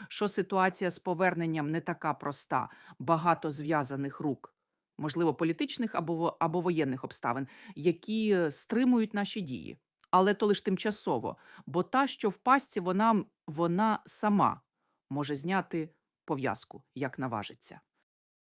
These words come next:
Третя карта. Закохані.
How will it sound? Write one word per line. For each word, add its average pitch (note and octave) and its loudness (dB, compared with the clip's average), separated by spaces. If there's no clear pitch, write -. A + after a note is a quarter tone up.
Третя E4+ 0
карта. - -2
Закохані. D#3 6